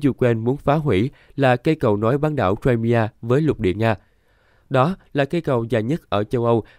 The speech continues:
và hiện chủ yếu được các xe dân sự và tàu hỏa sử dụng. Tuy nhiên, Kiev tuyên bố cây cầu là mục tiêu quân sự hợp pháp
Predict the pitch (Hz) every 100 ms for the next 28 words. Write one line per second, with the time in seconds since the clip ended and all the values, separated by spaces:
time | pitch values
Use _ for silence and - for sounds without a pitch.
0 | - 131 139 123 107 107 113 113 123 175
1 | - 117 104 - 90 - 139 117 117 113
2 | 110 92 92 - 123 123 120 117 110 98
3 | 123 - 127 113 95 - _ _ _ _
4 | 160 156 143 - - - 170 196 151 135
5 | 123 175 202 - _ 180 175 - 127 104
6 | - - 120 110 110 104 - 131 123 123
7 | 131 127 101 113 - 165